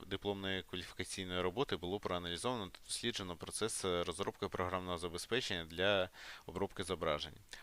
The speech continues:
Розроблено програмне забезпечення для фільтрації зображень. Всі поставлені завдання виконано.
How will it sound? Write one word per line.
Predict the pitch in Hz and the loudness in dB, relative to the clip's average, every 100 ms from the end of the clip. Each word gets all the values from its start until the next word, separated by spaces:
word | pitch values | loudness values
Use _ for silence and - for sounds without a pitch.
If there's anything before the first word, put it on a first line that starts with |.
| - | -8
Розроблено | 95 110 117 104 92 | 0 2 2 0 -2
програмне | 95 95 92 90 | 2 4 4 -2
забезпечення | 85 82 - 123 135 117 98 | -4 -4 0 0 2 0 -4
для | 82 | -4
фільтрації | 90 95 - 90 - 87 | -6 -6 -2 0 0 -4
зображень. | 82 78 76 78 80 - - - - - - | -4 -2 -2 -2 -6 -14 -20 -18 -16 -16 -16
Всі | - - 107 101 90 - | -10 -4 0 2 0 -6
поставлені | - - 98 92 85 | -10 4 4 4 0
завдання | 82 85 95 117 107 92 | -2 2 2 2 -2 -6
виконано. | 82 80 78 71 82 92 | -8 -8 -8 -10 -12 -16